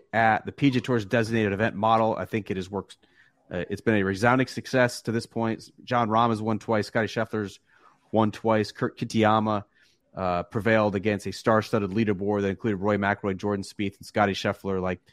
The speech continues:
that was great drama. Like, the P G A Tour stars are stepping up in those tournaments. When it comes to live, like,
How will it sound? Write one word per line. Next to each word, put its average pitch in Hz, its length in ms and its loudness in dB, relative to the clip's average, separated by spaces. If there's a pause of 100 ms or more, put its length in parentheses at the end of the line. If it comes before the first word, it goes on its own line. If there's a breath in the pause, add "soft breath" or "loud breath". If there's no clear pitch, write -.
(280 soft breath)
that 113 180 4
was 107 120 -2
great 107 240 0
drama. 107 460 2 (160)
Like, 107 220 2 (400)
the 117 80 -2
P 220 140 8
G 170 120 8
A - 20 2
Tour 165 200 6
stars 101 420 2
are - 100 -4
stepping 120 400 4
up 104 240 2 (340 soft breath)
in 110 120 2
those 104 180 2
tournaments. 98 420 0
When 143 140 2
it 135 60 0
comes 208 220 6
to 139 80 6
live, 135 380 4 (140)
like, 117 220 0